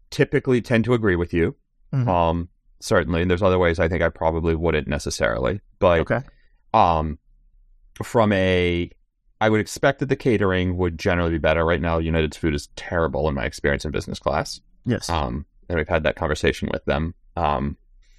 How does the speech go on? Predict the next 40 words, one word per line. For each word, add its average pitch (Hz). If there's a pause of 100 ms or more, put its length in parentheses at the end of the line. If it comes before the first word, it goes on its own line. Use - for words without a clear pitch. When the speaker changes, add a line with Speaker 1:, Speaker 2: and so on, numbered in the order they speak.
(160)
Speaker 1:
or -
I've 80
had, -
I, 123
I 120
discussed 110
that 95
with 90
some 85 (240)
folks 82
from 90
United 82
sort 80
of 80
off 76
the 82
record 80
at -
various 78
trade 78
shows, 73
and 76
they, 78
they 85
acknowledge 78
it. 78
So, 78 (420)
um, 78 (240)
is 87
what 92
it 104
is. 73 (420)
Um, 80 (840)
seat-wise, 170 (260)
better, 127
same, 143
worse? 135
I -
mean 110 (540)
Speaker 2:
I, 185